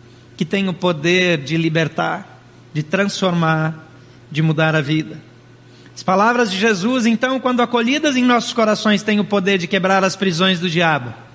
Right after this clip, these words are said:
e deixar a nossa mente livre para compreender e receber o amor de Cristo. Lá em João quinze, versículo treze a dezesseis, diz, "Ninguém tem maior amor do que aquele que dá a sua vida pelos seus amigos.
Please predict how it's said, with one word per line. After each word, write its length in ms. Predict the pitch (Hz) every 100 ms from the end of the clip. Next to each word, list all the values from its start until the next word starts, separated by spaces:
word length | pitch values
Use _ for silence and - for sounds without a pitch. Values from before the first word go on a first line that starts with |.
| - - - - -
e 60 | 156
deixar 340 | 175 - 190
a 60 | 185
nossa 260 | 185 -
mente 280 | 170 175 -
livre 400 | 180 220 269 247
para 240 | - 190 175
compreender 960 | 180 165 156 151 175 214 247 - - - - - -
e 100 | 143
receber 720 | 160 160 160 151 151 156 - - - - - -
o 60 | 147
amor 220 | 151 151
de 120 | 151
Cristo. 400 | 156 143 127 -
Lá 140 | 214 311
em 60 |
João 240 | 269 285 226
quinze, 640 | - 262 269 202 135 117 - - - - - - -
versículo 420 | 202 254 240 233
treze 380 | 233 254 247 220
a 40 |
dezesseis, 560 | 175 196 - 233 240 185
diz, 180 | 220
"Ninguém 540 | 180 214 240 226 254 269
tem 160 | 254
maior 400 | 247 226 220 226
amor 580 | 226 214 202 220 254 262
do 100 | 180
que 120 | 175
aquele 360 | 185 180 190 180
que 120 | 156
dá 160 | 170 175
a 40 |
sua 220 | 175 175
vida 260 | 160 175 160
pelos 220 | 165 156
seus 240 | - 151 143
amigos. 540 | 135 120 - - -